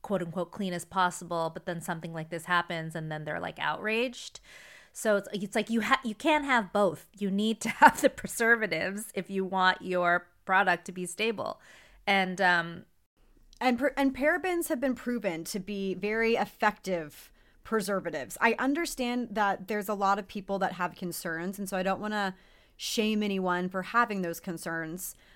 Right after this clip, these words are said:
Speaker 2: But I also think that we're gonna have a reckoning of sorts this year when people are gonna go,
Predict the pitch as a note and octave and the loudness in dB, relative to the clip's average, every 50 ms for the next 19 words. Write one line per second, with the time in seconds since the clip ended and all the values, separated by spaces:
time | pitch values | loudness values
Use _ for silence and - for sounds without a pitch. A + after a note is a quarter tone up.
0 | - - - A3+ A3 G#3 - G#3+ G#3+ G#3+ G#3+ G#3+ A3+ A3 - - A#3 A3+ G3+ F#3 | -14 -2 2 4 4 4 4 2 2 4 4 2 2 0 0 0 0 0 -2 -4
1 | - - _ - - A#3 A3 G#3 F#3+ - - G#3 F#3+ F3+ F3 - - - _ - | -10 -16 _ 0 0 2 2 0 -4 -4 0 2 2 4 2 0 -2 -12 _ -18
2 | - G3+ G3+ F3+ - F#3 F#3+ G#3 G3 F#3+ A3+ A3+ A3+ A#3 G#3 G#3 F#3+ F3+ F3 G3 | -14 -12 -10 -10 -8 -6 -6 -4 -2 -2 -2 -2 -2 -4 -4 -4 -2 0 0 0
3 | F#3+ F#3+ - F3+ E3+ E3 D#3+ D#3+ D3+ D3+ - - F3+ D#3+ C#3+ - - - D#3+ - | 0 0 -2 -4 -4 -4 -6 -8 -8 -8 -8 -8 -8 -8 -8 -10 -8 -8 -8 -8
4 | - - E3+ D#3 C#3+ C#3+ D3+ E3+ F3 F3 F3+ - - G3+ F#3+ - G3 F#3+ F#3 F3 | -6 -6 -6 -4 -4 -4 -6 -4 -4 -6 -6 -6 -8 -10 -6 -2 -2 0 0 0
5 | F3+ F#3 F3+ F3+ F3 F3+ F3+ F3 F3 E3+ | -2 -2 -4 -2 0 0 2 2 2 0